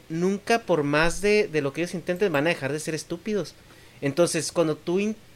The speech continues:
tú atentas contra lo que ellos perciben como su capacidad intelectual, es donde tienes más, eh, pues, el pushback, a lo que seríamos, es donde tienes más, mm, ay, se me fue la palabra en español, pero bueno,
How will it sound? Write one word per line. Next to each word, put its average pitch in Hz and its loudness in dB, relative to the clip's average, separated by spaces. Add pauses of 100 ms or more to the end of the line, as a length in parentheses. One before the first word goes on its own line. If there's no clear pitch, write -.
(720)
tú 196 6
atentas 190 0
contra 139 4
lo 127 0
que 151 -2
ellos 160 -2
perciben 151 0
como 185 -6
su - -14
capacidad 131 -4
intelectual, 175 2 (560)
es 143 4
donde 170 2
tienes 147 -2
más, 147 0 (240)
eh, 151 4 (800)
pues, 147 4
el 131 2
pushback, 170 4 (220)
a 131 2
lo 127 -2
que 127 -2
seríamos, 135 -2
es 135 -2
donde 160 -6
tienes 147 -2
más, 151 0 (540)
mm, 147 0 (260)
ay, - -8
se 160 -4
me 151 4
fue 147 0
la 170 4
palabra 147 4
en 180 -2
español, 135 0
pero 131 4
bueno, 135 2